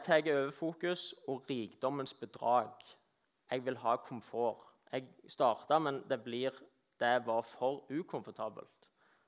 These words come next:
Så forsvinner det og blir kvelt, det vokser ikke opp. Så tre av fire går skeis, men den siste, den som tar imot ordet, i god jord, grunner på det,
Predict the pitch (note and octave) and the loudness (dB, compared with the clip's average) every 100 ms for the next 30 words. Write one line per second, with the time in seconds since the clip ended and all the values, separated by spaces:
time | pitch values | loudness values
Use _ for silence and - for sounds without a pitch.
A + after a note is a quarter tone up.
0 | _ _ - B2 B2+ B2+ B2 B2 C3 A#2+ | _ _ -12 -10 -4 -2 0 2 2 2
1 | - - A2+ B2+ A2+ - A2 G#2+ G#2+ - | -6 -2 2 2 2 -6 -10 -10 -12 -12
2 | - - _ _ _ _ _ _ _ _ | -12 -12 _ _ _ _ _ _ _ _
3 | _ - D#3 - A3 G#3+ G#3 C3 C3 F3+ | _ -14 -6 2 8 8 8 4 8 8
4 | C3 - - _ - C3 C3 C3 B2 A2 | 8 -4 -20 _ -6 -4 0 4 4 4
5 | - - B2+ C#3+ D#3 - C#3 - - F3 | -6 -12 -6 -4 -4 -6 -8 -8 -8 -10
6 | _ _ _ _ _ _ _ _ _ _ | _ _ _ _ _ _ _ _ _ _
7 | _ _ _ _ _ - C#3+ D#3 E3 D#3+ | _ _ _ _ _ -4 -2 -4 -4 -2
8 | C#3 D3+ F3+ A2 A#2 A2+ - _ _ _ | 0 -2 -6 -6 -8 -8 -14 _ _ _
9 | _ _ _ _ _ _ _ _ _ _ | _ _ _ _ _ _ _ _ _ _
10 | - C3+ D#3 F3+ D3+ D#3 G#2 - - _ | -14 -8 -4 -2 0 -2 -4 -10 -20 _
11 | _ _ _ _ _ _ _ _ B2+ - | _ _ _ _ _ _ _ _ -16 -8
12 | C#3+ A2+ C3+ D#3+ C3 G#2 | -6 -4 -6 -4 -2 -2